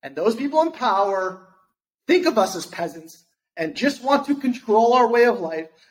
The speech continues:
not leave us alone, which is what the vast majority of us want. Just leave us alone, let us live our life however we want, and we will be good members of society.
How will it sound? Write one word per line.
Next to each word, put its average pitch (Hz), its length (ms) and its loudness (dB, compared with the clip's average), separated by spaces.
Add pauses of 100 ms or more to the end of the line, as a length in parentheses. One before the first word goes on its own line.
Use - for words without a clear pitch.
not 294 400 0
leave 214 160 4
us 202 140 0
alone, 160 560 -4
which - 160 -20
is 165 240 -20
what 156 260 -6
the - 140 -16 (100)
vast 220 300 0
majority 202 340 2
of 190 80 -4
us - 160 -14
want. 170 280 -20 (460)
Just - 180 -14 (200)
leave 254 140 -4
us 294 100 -6
alone, 294 540 6
let - 100 -10
us - 140 -8
live 240 120 4
our 254 160 6
life 240 320 4 (360)
however 151 340 -2
we 254 120 -2
want, 247 340 -2 (520)
and - 180 -20
we 160 120 -12
will 180 160 -8
be 180 140 -6
good 233 440 2
members 277 320 2
of 302 60 -12
society. 220 720 0